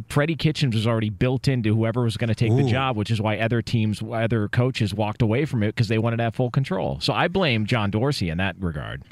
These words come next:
Speaker 2: Hmm. You know something? That's a great tidbit, Jonas. I kind of agree with Dorsey in this way.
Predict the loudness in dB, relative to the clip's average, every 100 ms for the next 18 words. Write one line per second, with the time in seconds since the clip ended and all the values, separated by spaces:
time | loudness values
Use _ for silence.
0 | -20 -16 0 4 4 4 2 0 -2 0
1 | 2 2 0 0 0 2 0 2 2 0
2 | -4 -6 -2 0 0 -2 0 0 0 -2
3 | -2 -4 0 2 2 -2 -6 -2 -2 -2
4 | 0 2 2 0 -2 0 2 4 2 0
5 | 0 0 0 0 2 2 0 2 2 0